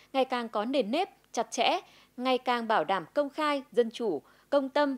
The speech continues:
khách quan. Công tác đánh giá phân loại tổ chức Đảng và đảng viên hàng năm được thực hiện nghiêm túc, làm cơ sở để lựa chọn, bình xét tổ chức Đảng, đảng viên. Năng lực lãnh đạo, sức chiến đấu của tổ chức Đảng, chất lượng đội ngũ cán bộ đảng viên được nâng lên,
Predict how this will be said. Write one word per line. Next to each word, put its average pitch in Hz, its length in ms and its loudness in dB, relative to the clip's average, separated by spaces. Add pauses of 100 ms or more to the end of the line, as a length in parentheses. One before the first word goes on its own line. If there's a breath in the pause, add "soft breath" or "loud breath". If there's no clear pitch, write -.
khách 320 220 -8
quan. 233 200 0 (600 soft breath)
Công 233 120 -2
tác 302 160 -2
đánh 196 200 -2
giá 202 200 4
phân 233 220 -2
loại 208 180 0
tổ - 140 -4
chức - 180 -8
Đảng 214 260 2
và 220 80 -4
đảng 160 200 -6
viên 240 300 4
hàng 190 260 -10
năm 247 180 -2 (280 loud breath)
được 247 100 4
thực 247 160 -6
hiện 254 260 0
nghiêm 269 240 -6
túc, 392 220 -2 (320 loud breath)
làm 247 200 0
cơ 320 160 0
sở 269 220 2
để 160 120 -2
lựa 165 160 -2
chọn, 214 240 -2 (100)
bình 190 140 -6
xét 311 320 -6
tổ 208 100 2
chức 285 180 -6
Đảng, 202 240 0 (180)
đảng 165 200 -6
viên. 190 160 -2 (520)
Năng 302 180 0
lực 254 180 4
lãnh 175 200 2
đạo, 233 240 2
sức - 180 -8
chiến 226 140 -2
đấu 202 200 0
của - 120 0
tổ 160 160 2
chức - 180 -6
Đảng, 202 260 4 (200)
chất 339 120 0
lượng 240 140 4
đội 175 140 0
ngũ 185 140 -4
cán 240 220 -2
bộ 254 120 4
đảng 165 220 -2
viên 196 240 -2
được 175 140 0
nâng 208 200 -2
lên, 220 220 6